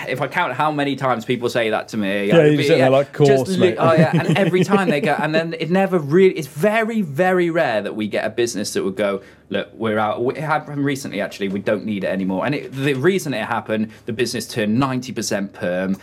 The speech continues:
Speaker 2: Right.
Speaker 1: Um, they were still doing a shed load of contract, but they were doing a shed load more perm, and they were like, "We actually really don't need this here.
Speaker 2: Yeah,
Speaker 1: We've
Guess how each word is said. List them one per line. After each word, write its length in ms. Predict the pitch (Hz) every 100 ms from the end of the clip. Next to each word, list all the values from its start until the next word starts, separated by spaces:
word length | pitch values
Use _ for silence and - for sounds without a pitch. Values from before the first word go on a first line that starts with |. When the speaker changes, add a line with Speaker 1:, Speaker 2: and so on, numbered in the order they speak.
| -
Speaker 2:
Right. 180 | 131 92
Speaker 1:
Um, 260 | 117 107 107 -
they 80 | 123
were 100 | 120
still 200 | 160 151
doing 160 | 110
a 60 | 98
shed 240 | - 127
load 160 | 117 104
of 80 | -
contract, 420 | 139 113 107 104
but 60 |
they 100 | 107
were 60 | 107
doing 200 | 110 104
a 40 | 98
shed 320 | - 123 117
load 200 | 110 107
more 180 | 113 98
perm, 360 | 135 113 98 107
and 100 | 110
they 80 |
were 100 | 107
like, 160 | 104 -
"We 80 | 117
actually 280 | 110 - 101
really 340 | 101 101 98
don't 260 | 95 95 98
need 220 | 98 90
this 160 | 90 90
here. 260 | 92 90
Speaker 2:
Yeah, 80 |
Speaker 1:
We've 20 | 92